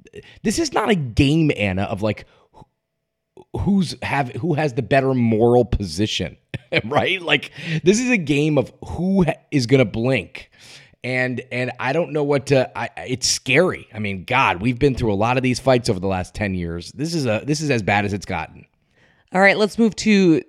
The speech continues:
Speaker 2: Senate Majority Leader Chuck Schumer. His position, quite clear, right? He believes Republicans should just get out of the way, let Democrats raise the debt limit. Uh,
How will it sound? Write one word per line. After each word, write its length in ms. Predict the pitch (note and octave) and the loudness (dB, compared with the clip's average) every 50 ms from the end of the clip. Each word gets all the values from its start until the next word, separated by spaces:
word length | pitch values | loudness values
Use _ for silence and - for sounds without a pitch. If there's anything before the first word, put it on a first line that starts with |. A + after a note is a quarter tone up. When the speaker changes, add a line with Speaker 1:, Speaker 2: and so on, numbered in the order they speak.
| _ | _
Speaker 2:
Senate 480 | - - - - G#3 G3+ G3 F#3+ F3+ - | -16 -10 -4 2 2 4 6 4 4 2
Majority 460 | - E3 D#3 C3+ - D#3 E3 D#3+ D#3+ | 2 -2 -2 0 0 2 2 2 2
Leader 180 | D#3 D3+ D3 C#3+ | 2 2 0 0
Chuck 200 | - - C#3 - | 0 -2 -4 -2
Schumer. 600 | - - - - C4 B3+ A#3+ A#3 G#3+ F#3+ F#3 F3 - - - _ - | -4 -4 2 4 4 6 6 6 4 4 2 0 -2 -8 -20 _ -10
His 180 | - F4 F4+ D4 | -6 -6 -4 -4
position, 600 | F4 D#4 C#4+ D#4 C#4+ - - C#4 C4 B3 - - _ _ _ - | -4 -2 0 -2 -2 0 0 -2 -2 -2 -4 -10 _ _ _ -10
quite 400 | - - G3+ G3 F#3+ F#3 - - | -2 2 4 4 4 4 0 -6
clear, 520 | - - - G3 G3+ C3 C3 G#2 - - _ | -16 -10 -4 -2 0 0 0 -2 -2 -6 _
right? 280 | - - C#3+ D3 D#3+ - | -4 -2 -2 -2 -2 -4
He 260 | D#3 - - A#3 A#3+ | -8 -8 -4 -4 -2
believes 580 | G#3+ B3 A#3 G#3+ G#3 G3+ G3 G3 F#3+ F#3 F3 - - _ _ | -2 -2 -2 -2 -2 0 0 0 0 -2 -4 -8 -16 _ _
Republicans 600 | - C#3+ C#3+ - E3 E3+ E3 E3+ E3 E3+ E3 D#3 - | -16 -8 -2 2 4 4 4 4 2 0 -2 -4 -4
should 140 | - C3+ | -8 -8
just 180 | C3+ C3+ A2+ A2+ | -8 -8 -8 -4
get 140 | B2+ C#3 C#3 | -4 -2 0
out 120 | C#3+ C#3 | 0 -2
of 60 | C3+ | -2
the 60 | D#3 F3 | -4 -2
way, 340 | A3+ C4 C4 B3+ A#3+ A#3 | 0 2 4 4 4 2
let 240 | A3 D3 C3 - - | 0 -2 -6 -8 -6
Democrats 560 | - C3+ C3+ C3 - - C#3+ C#3 - - - | -6 -6 -6 -6 -8 -6 -8 -8 -8 -6 -2
raise 300 | - G3 G3+ A3 G#3+ F3 | 2 4 6 6 4 4
the 80 | F3 G3+ | 2 2
debt 280 | E3+ E3 F#3+ F#3 F3 D#3+ | 4 4 2 2 2 2
limit. 480 | E3+ F3 F3 F3+ F3+ F3+ D#3+ - - - - - - - - - - | 2 2 4 4 4 4 4 0 -4 -18 -20 -20 -20 -20 -20 -12 -4
Uh, 220 | - D3 B2+ G#2 | -2 0 0 0